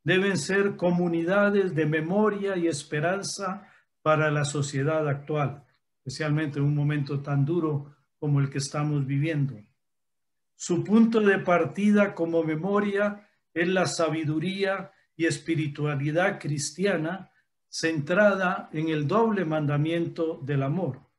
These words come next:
y la lectura hecha por San Juan Bautista de la Salle.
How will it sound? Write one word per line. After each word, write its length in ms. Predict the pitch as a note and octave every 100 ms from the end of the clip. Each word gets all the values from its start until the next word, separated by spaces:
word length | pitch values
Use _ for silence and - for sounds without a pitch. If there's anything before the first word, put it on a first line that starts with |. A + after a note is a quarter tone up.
| _ _ _ _ -
y 120 | E3
la 160 | D#3+
lectura 580 | D3+ D3 C#3+ F3+ F#3 E3
hecha 580 | E3+ E3+ - E3 F#3+ F#3 _ _ _
por 160 | D3+
San 220 | C#3+ D3+ C#3
Juan 240 | E3+ E3
Bautista 680 | D#3 C#3+ D3+ D3+ - D3+ D3
de 80 | C3
la 120 | C3
Salle. 500 | - C3 A2+ A2+